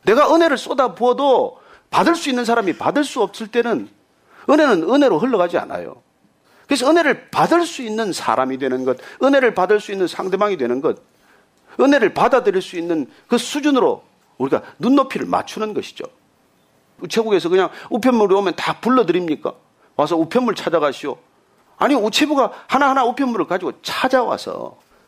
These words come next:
그 메시지를 전하고 가지 않습니까? 어쩌면 우리가 오늘날 디지털 컨택을 하고 있지만 은혜는 아날로그 컨택이에요.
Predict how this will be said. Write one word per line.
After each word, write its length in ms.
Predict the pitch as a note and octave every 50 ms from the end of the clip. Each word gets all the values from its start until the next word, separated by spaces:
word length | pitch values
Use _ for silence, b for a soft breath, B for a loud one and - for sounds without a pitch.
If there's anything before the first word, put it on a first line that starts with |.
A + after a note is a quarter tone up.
| b b b b
그 80 | _ B3+
메시지를 680 | A#3 G3+ G3 A3+ A3+ - - C4 G#3+ A3+ F#3+ A#2+ -
전하고 360 | - - C#3+ C#3 E3 F#3 F3+ -
가지 220 | - C3+ B2+ A#2
않습니까? 580 | F2 D#2+ E2+ - - - - - - - - - _ _ _ _ _ _ _ _ _ _ _ _ _ _ _ _ _ _ _ _ _ _ _ _ _ _ _ _ _ _ _ _
어쩌면 760 | _ - A2+ A2+ - E3 E3+ F3 E3 C#3+ A2 - D#2+ C2+ - - _ _ _ _ _ _ _ _ _ _ _ _ _ _ _ _ _ _
우리가 200 | C3 D3+ D#3 D#3
오늘날 360 | E3 F3 F3 E3 D3 B2 -
디지털 520 | - C#3+ C#3 D#3+ D#3+ - F#3+ F#3+ E3+ -
컨택을 420 | - - F3 E3 - - E3 C#3+ A2+
하고 200 | B2+ C3 B2 A2
있지만 580 | - - - F#2 D#2+ F2+ - G#2+ A2+ F#2+ F#2+ - - _ _ _ _ -
은혜는 380 | F#3+ B3 C4+ B3 F#3 B2 G2 -
아날로그 600 | B1 D2 A2 C3+ D3+ D#3+ F3 F#3 G3 G3+ F#3 -
컨택이에요. 540 | - - F#3+ E3+ - D#3 G#2 - - A1+